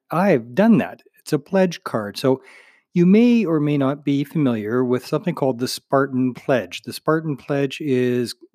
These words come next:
getting more and more common in the United States, say with police officers or firefighters, for any kind of first responder. They all get around, um, on parade, and they all put their hand over their chest and they say,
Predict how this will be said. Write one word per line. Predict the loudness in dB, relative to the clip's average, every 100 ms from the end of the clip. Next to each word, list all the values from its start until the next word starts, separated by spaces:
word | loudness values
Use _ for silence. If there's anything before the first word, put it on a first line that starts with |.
| -8
getting | -2 0 2
more | 2 2
and | 2
more | 2 2
common | 0 2 2
in | 0
the |
United | -2 -4 -6
States, | -8 0 2 2 -4 -16 _ -20 -20 -20 _ -14
say | -2 0 0
with | -2 -8 -4
police | 0 0 2
officers | 2 2 0 2 4 4 2
or | -4 -6
firefighters, | 0 0 2 0 2 0 -2 -6 -18 -20 -16
for | -12 0
any | 2 4
kind | 2 0
of |
first | 0 -2
responder. | -4 -4 -2 2 2
They | 2
all | 2
get | 2 2
around, | 2 4 4 4 2 -2 _ _ _ _ _ _ _ -2
um, | 2 2 2 0 -2 -8 -4
on | -2 -2
parade, | 2 4 6 4 2 -4 -10
and | -6 -2 -2 -2 -2
they | -2
all | -4
put | -6 -8
their | -4
hand | -2 0
over | 0
their | -2 -2
chest | 0 0 -2
and | -4
they | -2 -4
say, | -2 0 0